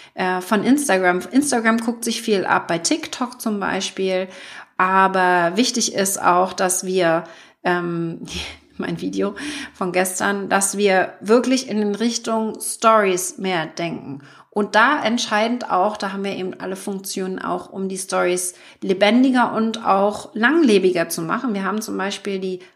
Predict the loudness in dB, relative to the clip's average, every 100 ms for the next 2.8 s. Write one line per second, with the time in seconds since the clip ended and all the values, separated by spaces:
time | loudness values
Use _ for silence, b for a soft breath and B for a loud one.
0 | -10 0 2 2 2 2 0 -4 -4 -4
1 | -4 -6 -6 -10 -8 -4 -4 -4 -8 -4
2 | -2 -2 -4 -6 -6 -4 -4